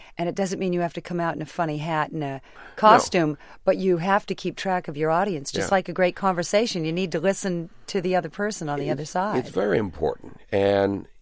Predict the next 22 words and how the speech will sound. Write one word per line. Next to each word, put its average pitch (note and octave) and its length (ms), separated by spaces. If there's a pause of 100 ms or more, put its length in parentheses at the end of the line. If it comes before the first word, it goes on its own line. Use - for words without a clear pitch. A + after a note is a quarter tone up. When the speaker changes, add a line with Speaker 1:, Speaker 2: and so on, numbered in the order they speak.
(280)
Speaker 2:
if G#2 120
you A#2 140
are G3+ 100
gonna C3 160
come F#2 160
out E2+ 140
with E2+ 100
a, E2+ 200
a F#2 140
f-, - 220
a F#2+ 120
funny E2+ 240
hat D#2+ 300
and - 80
a D#2+ 40
costume, F2+ 380
you G3+ 100
better C3+ 220
know G#2+ 140
what G2 180
you're E2+ 80
doing. D#2 420